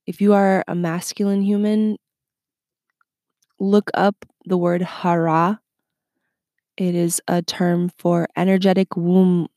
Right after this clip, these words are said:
space. And it is time for us to switch this on in order to transform this imbalance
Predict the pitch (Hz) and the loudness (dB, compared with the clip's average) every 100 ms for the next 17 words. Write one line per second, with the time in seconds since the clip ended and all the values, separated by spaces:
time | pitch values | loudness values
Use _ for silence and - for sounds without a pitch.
0 | - - - 170 165 - - - _ _ | -8 -4 0 0 0 -4 -8 -10 _ _
1 | _ _ _ _ _ _ _ _ _ _ | _ _ _ _ _ _ _ _ _ _
2 | _ _ _ _ _ - 180 180 180 175 | _ _ _ _ _ -2 2 2 2 -2
3 | - _ _ _ - 185 - - 214 220 | -6 _ _ _ -2 -2 -2 0 2 4
4 | 208 196 185 - 180 180 - _ _ _ | 4 2 0 -2 -2 -2 -4 _ _ _
5 | _ _ _ _ - - - 226 - 190 | _ _ _ _ -10 -2 0 0 -2 -2
6 | - - 160 165 160 165 - _ _ _ | -4 -6 -4 -4 -4 -6 -12 _ _ _
7 | _ _ _ _ _ _ _ _ - 190 | _ _ _ _ _ _ _ _ -8 -4
8 | - 175 175 - 190 - 208 208 202 - | -2 -2 -2 -4 -6 0 2 4 2 -2
9 | - 190 185 185 185 - _ _ _ _ | 0 2 2 0 -4 -8 _ _ _ _
10 | _ _ _ _ _ _ _ _ _ - | _ _ _ _ _ _ _ _ _ -8
11 | 185 180 - - 190 196 180 165 175 170 | -4 -4 -4 0 2 2 2 0 -2 -4
12 | - - | -6 -12